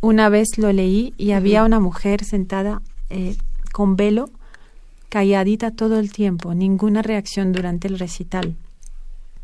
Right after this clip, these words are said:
Speaker 1: Y al final viene y me dice, "Yo tengo veinticinco años de casada. Por primera vez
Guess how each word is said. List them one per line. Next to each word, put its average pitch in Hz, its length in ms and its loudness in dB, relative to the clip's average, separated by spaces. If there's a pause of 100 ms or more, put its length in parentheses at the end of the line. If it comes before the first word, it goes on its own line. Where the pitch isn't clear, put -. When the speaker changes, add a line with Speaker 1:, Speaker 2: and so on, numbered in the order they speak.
(140)
Speaker 1:
Y 196 100 -4
al 175 140 0
final 190 380 2
viene 190 320 4
y 190 40 6
me 185 120 2
dice, 190 360 2 (640)
"Yo 214 220 6
tengo 208 420 4 (200)
veinticinco 202 720 2
años 190 680 2
de 185 140 -2
casada. 180 760 -2 (1160)
Por 185 200 4
primera 190 540 6
vez 202 360 4